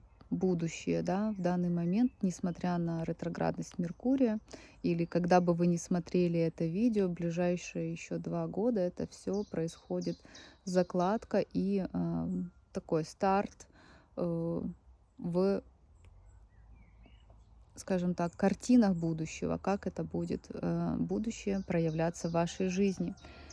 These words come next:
Так вот, э, я... э, сделаю акцент, э, чтобы вы обратили внимание на свои цели.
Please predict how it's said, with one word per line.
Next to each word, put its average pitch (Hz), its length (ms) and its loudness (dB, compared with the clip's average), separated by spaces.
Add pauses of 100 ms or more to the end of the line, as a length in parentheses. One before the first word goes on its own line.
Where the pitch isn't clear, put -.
(140)
Так 190 160 0
вот, 220 300 0 (100)
э, 190 580 2 (320)
я... 196 420 0
э, 170 580 -2 (800)
сделаю 175 500 4
акцент, 247 680 2
э, 180 140 -2
чтобы 170 720 -2
вы 190 420 0
обратили 185 520 0
внимание 208 500 4
на 180 120 0
свои 175 480 0
цели. 151 500 0